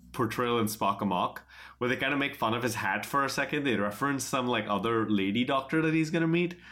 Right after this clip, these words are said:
but then the only thing that they actually show him doing in the episode is slowly pulling back his, like, fishing rod and sending it into the water. Uh, and I, I don't really know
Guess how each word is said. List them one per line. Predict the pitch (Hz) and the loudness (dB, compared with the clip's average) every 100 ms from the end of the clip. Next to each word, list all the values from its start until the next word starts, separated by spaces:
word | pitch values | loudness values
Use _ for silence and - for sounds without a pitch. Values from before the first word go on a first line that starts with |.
| - - | -20 -6
but | 135 | 0
then | 160 160 | 4 4
the | |
only | 151 147 175 | 6 4 4
thing | 202 185 | 4 2
that | 147 | 2
they | 151 | 2
actually | 120 113 147 131 | 2 0 0 0
show | - 117 | 2 2
him | 120 131 | 2 2
doing | 127 127 | 2 4
in | 123 | 2
the | 113 | 2
episode | 107 113 117 107 | 0 -2 0 0
is | 107 | -2
slowly | - 113 113 113 110 | 0 2 4 2 2
pulling | 113 110 104 | 2 2 4
back | 107 104 101 | 2 0 -2
his, | 107 95 | -4 -2
like, | 98 - | -4 -6
fishing | 95 104 98 | -10 -8 -8
rod | 87 82 - _ - - - | -6 -8 -12 _ -20 -20 -12
and | 92 | -8
sending | - 107 104 104 | -2 2 2 2
it | 101 | 2
into | 95 98 | 0 -2
the | 92 | -2
water. | 82 82 85 90 - - - - - _ - _ - | -2 -4 -4 -8 -10 -20 -20 -20 -20 _ -20 _ -4
Uh, | 101 95 92 87 - _ _ _ - | -2 0 0 -2 -6 _ _ _ -8
and | 117 107 | -4 -2
I, | 117 120 | -2 -2
I | 123 135 | 0 0
don't | 165 | 2
really | 165 139 | 2 2
know | 117 117 | 2 2